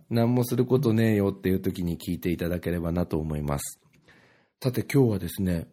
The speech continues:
えー、番宣から入りたいと思います。えー、明日日曜日の夜なんですけれども、日本時間だと、えー、午後の八時、えー、そしてオーストラリアのブリスベンの時間ですと、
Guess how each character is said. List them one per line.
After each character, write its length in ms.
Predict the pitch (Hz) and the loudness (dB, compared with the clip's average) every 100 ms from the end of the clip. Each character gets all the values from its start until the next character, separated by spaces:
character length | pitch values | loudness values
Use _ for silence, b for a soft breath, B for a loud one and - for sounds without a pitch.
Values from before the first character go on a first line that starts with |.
| _ | _
え 240 | 95 87 85 | -6 -4 0
ー、 20 | |
番 220 | 110 143 | 2 2
宣 240 | 160 156 143 | 2 -2 -2
か 140 | 135 | 0
ら 80 | 127 | 0
入 160 | 120 107 | 0 -2
り 120 | 101 | -2
た 140 | 95 | -2
い 60 | 95 | -4
と 120 | 87 | -4
思 160 | 80 80 | -6 -8
い 60 | |
ま 160 | 78 73 | -10 -12
す。 160 | - - _ - b b b b | -16 -20 _ -20 b b b b
え 320 | 110 98 98 - | -4 -2 -2 0
ー、 20 | |
明 80 | 120 - | 0 0
日 220 | - 143 - | 2 2 0
日 340 | 104 107 - | -4 -4 0
曜 120 | 196 185 | 2 4
日 120 | 120 | 2
の 100 | 90 | 0
夜 400 | 107 110 82 - | 0 2 0 -4
な 100 | 90 | -4
ん 80 | 82 | -4
で 80 | |
す 80 | 78 | -6
け 120 | - | -4
れ 80 | 80 | -4
ど 100 | 82 | -2
も、 260 | 82 78 - | -2 -4 -2
日 120 | 117 | -2
本 280 | 110 - 143 | -2 2 0
時 120 | 135 | 0
間 220 | 139 101 90 | -2 -2 -2
だ 120 | 85 | -4
と、 300 | - 78 - B B B | -4 -4 -4 B B B
え 440 | 95 90 82 85 85 | -4 -4 -4 -6 0
ー、 20 | |
午 140 | 113 | 0
後 100 | 107 | 2
の 140 | 92 82 | -2 -6
八 300 | - - 92 | -6 -2 -2
時、 240 | 82 - B B B | -2 -8 B B B
え 140 | 110 104 | -4 -4
ー、 40 | |
そ 140 | 95 113 | -2 -4
し 60 | |
て 120 | - - | -2 0
オ 140 | 143 | 2
ー 20 | 139 | 0
ス 100 | - | 0
ト 60 | |
ラ 160 | 147 143 | 2 2
リ 160 | 120 | 2
ア 60 | 98 | 0
の 160 | 95 98 | -2 0
ブ 120 | 113 | 0
リ 120 | 139 | 0
ス 180 | 135 143 | -2 0
ベ 140 | 131 | 0
ン 80 | 113 | 0
の 100 | 101 | -2
時 160 | 95 92 | -4 -4
間 220 | 104 98 | -4 -2
で 100 | 98 | -4
す 140 | 92 | -4
と、 180 | - 92 | -4 -4